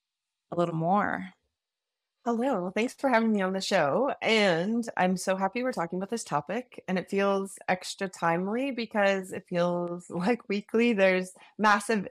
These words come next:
Speaker 2: issues coming up within our birth community. Um, so while we're in the middle of one that does not include me, <laughs> which is nice,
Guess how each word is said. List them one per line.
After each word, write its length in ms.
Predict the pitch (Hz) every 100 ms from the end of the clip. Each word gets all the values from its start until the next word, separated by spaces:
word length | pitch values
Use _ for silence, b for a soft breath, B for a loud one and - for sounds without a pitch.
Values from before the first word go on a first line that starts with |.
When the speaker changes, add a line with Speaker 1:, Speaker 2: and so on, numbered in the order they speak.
| -
Speaker 2:
issues 420 | 196 185 190 170
coming 280 | 175 180 170
up 220 | 165 -
within 640 | 170 165 156 156 160 151 170 _ _
our 100 | 175
birth 240 | 165 151
community. 720 | - 160 151 151 147 139 135 - b b b
Um, 320 | 156 156 147
so 520 | - 160 156 147 139 - - _ _ _ _
while 300 | 190 196 247
we're 120 | 240
in 100 | 208
the 80 | 190
middle 280 | 190 202 175
of 120 | 160
one 440 | 143 131 143 196
that 320 | 180 156 131 -
does 200 | 170 165
not 260 | 165 185
include 440 | 175 165 165 147 143
me, 280 | 151 254 - -
<laughs> 140 | 269
which 260 | 285 254 254
is 140 | 262 190
nice, 460 | 208 - 440 -